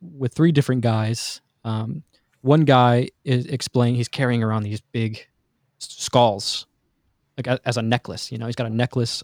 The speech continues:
of a human skull with the rope going through the eyes. And he's carrying the top of a skull that has been cut in half to, like, make a bowl. And then he's just got another skull that's just kinda sitting by his feet. And, um,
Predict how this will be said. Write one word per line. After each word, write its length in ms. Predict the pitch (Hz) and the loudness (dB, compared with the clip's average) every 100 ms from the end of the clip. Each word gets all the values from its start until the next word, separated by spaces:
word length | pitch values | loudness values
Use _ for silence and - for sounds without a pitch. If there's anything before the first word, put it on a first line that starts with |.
| - | -8
of 100 | 117 | -6
a 60 | |
human 400 | - - 143 131 | -6 0 2 2
skull 500 | 113 - 131 104 117 _ _ _ - | 0 0 0 0 -4 _ _ _ -8
with 180 | 123 - | -6 -4
the 100 | 117 | 0
rope 380 | 127 131 - - - _ _ 123 | 4 4 0 -12 -18 _ _ -2
going 260 | 127 127 | 2 2
through 200 | 120 127 | 2 0
the 140 | 117 113 | 2 2
eyes. 480 | 110 98 - - - _ _ _ _ _ _ _ - | 2 -2 -8 -12 -14 _ _ _ _ _ _ _ -2
And 80 | |
he's 100 | 120 | -2
carrying 400 | - 151 139 127 | 0 2 2 2
the 80 | 117 | 0
top 280 | - 127 131 | -2 -2 -2
of 100 | 117 | -4
a 40 | |
skull 460 | 113 - 120 117 120 _ _ _ | -4 0 2 2 -2 _ _ _
that 80 | 123 | -4
has 120 | 117 | -4
been 160 | 104 107 | -4 -10
cut 280 | - 135 135 | -2 -2 0
in 120 | - 117 | -2 -2
half 280 | 120 139 - | 0 -2 0
to, 140 | 123 | 0
like, 160 | 110 107 | 0 0
make 160 | 113 | 0
a 80 | 113 | 0
bowl. 380 | 110 113 143 160 _ _ _ _ _ | 0 2 2 -4 _ _ _ _ _
And 100 | 123 | 0
then 60 | 123 | 2
he's 80 | 120 | 2
just 120 | 117 | 2
got 120 | 117 | 2
another 220 | 117 131 | 4 2
skull 240 | 120 123 113 | 2 0 0
that's 140 | 110 | 0
just 120 | 117 | -4
kinda 140 | - 110 | -4 -4
sitting 320 | - 135 127 | -2 -4 -2
by 160 | 110 107 | -2 -2
his 120 | - | -4
feet. 300 | - 143 - _ _ _ _ _ _ - | -2 -2 -2 _ _ _ _ _ _ -6
And, 380 | 127 123 117 | -2 0 0
um, 400 | 120 117 117 120 | -2 -2 -2 -4